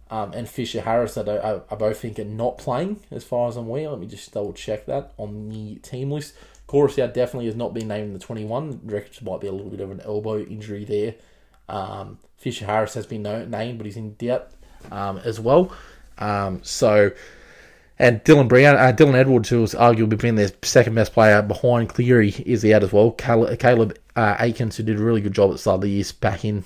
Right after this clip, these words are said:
this weekend as well to cover for that, uh, minor injury to Dylan Edwards. Um, but the Penrith, uh, they weren't great against the Cowboys last weekend. They didn't have to get their job done. However, the Titans have really been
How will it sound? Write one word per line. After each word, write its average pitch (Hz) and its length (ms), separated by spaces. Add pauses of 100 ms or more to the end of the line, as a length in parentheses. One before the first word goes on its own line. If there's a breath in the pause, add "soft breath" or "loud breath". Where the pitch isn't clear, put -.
(120)
this 107 300
weekend 101 400
as 92 160
well 98 260
to 92 120
cover 104 340
for 104 200
that, 104 280
uh, 107 180
minor 107 280
injury 104 300
to - 160
Dylan 107 280
Edwards. 123 400 (540 loud breath)
Um, 98 340
but 110 160
the - 60
Penrith, 165 560
uh, 113 140
they 107 100
weren't 131 240
great 135 260 (560)
against 127 300
the 127 60
Cowboys 131 420
last 131 220
weekend. 135 360
They 113 100
didn't 120 180
have 110 120
to 123 80
get 92 80
their 104 80
job 117 300
done. 113 160
However, 117 460 (360 soft breath)
the 104 80
Titans 110 720 (140)
have 107 160
really 104 200
been 104 300